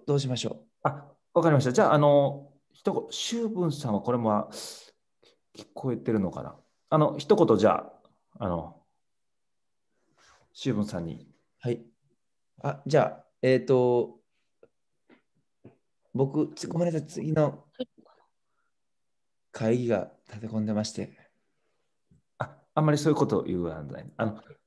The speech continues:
Speaker 1: あ、じゃあ、僕、いときます、ここ。はい、すいません。
Speaker 2: あ、いい？抜けていきます。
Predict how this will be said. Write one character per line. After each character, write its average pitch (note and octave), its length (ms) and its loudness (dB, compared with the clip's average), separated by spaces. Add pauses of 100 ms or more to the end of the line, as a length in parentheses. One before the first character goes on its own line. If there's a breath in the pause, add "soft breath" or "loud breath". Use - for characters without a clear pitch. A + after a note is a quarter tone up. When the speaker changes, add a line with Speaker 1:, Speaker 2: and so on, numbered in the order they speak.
(120)
Speaker 1:
あ、 C#3+ 60 -2
じ F#3 80 2
ゃ F#3+ 60 4
あ、 - 160 -8
僕、 D#3+ 280 -2
い - 40 -6
と D#3 100 2
き C#3+ 80 -2
ま C3 80 2
す、 - 80 -8
こ - 80 -16
こ。 - 80 -18
は A#2 140 -8
い、 G2 80 -6
す - 160 -18
い - 20 -10
ま F#2 60 -12
せ G#2 100 -14
ん。 - 100 -18 (1300)
Speaker 2:
あ、 - 200 -6 (180)
い F3 120 -4
い？ G2 320 -2 (280)
抜 C#3 200 2
け C3+ 120 0
て C3 80 -4
い - 60 -4
き A#2+ 60 -8
ま G#2+ 80 -4
す。 - 120 -20